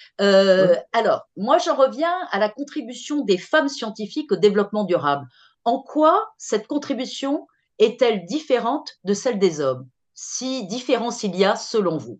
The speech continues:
Speaker 2: Comme vous le savez, les,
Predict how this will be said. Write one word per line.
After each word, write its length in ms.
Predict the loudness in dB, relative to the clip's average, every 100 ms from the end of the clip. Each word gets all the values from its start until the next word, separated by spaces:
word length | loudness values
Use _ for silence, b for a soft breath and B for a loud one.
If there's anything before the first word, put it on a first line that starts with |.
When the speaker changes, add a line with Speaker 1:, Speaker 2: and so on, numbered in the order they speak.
| _ _ _ _ 0
Speaker 2:
Comme 220 | 0 2
vous 100 | 2
le 140 | 2
savez, 640 | 2 0 0 2 2 0 -6 _ _ _ _ _ _ _ _ _ _ _ _ _ _ _ _
les, 260 | 0 4 4